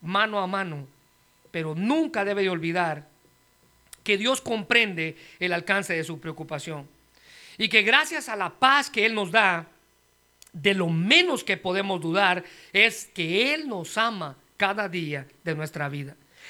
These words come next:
"Hasta en las noches", dice David, "más oscuras del alma, el Dios de toda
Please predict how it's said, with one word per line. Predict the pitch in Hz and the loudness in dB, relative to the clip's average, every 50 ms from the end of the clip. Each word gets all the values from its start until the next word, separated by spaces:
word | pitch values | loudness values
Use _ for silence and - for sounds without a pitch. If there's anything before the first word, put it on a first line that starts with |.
| - - | -2 0
"Hasta | 226 262 - - | 0 2 2 2
en | 294 | 2
las | 277 269 247 | 2 2 2
noches", | 247 285 349 370 359 349 262 220 | 4 4 4 2 2 0 -4 -2
dice | 180 269 - - 262 | -2 -2 -2 -2 0
David, | 233 226 214 247 277 247 | 0 2 2 2 0 0
"más | 233 254 302 311 302 | 2 2 2 2 2
oscuras | 285 247 - - 277 285 277 262 226 | -2 -8 -8 -6 -4 0 0 0 0
del | 214 208 208 | 0 2 4
alma, | 240 269 277 233 208 202 - - - - - | 4 4 4 0 -4 -4 -4 -8 -18 -10 2
el | - 226 220 202 170 | 4 4 4 4 0
Dios | 202 254 294 320 320 320 | 2 4 4 4 4 4
de | 262 226 - | 0 0 0
toda | - - 277 294 330 330 339 349 349 339 330 | 2 4 6 6 6 6 4 2 -2 -2 -4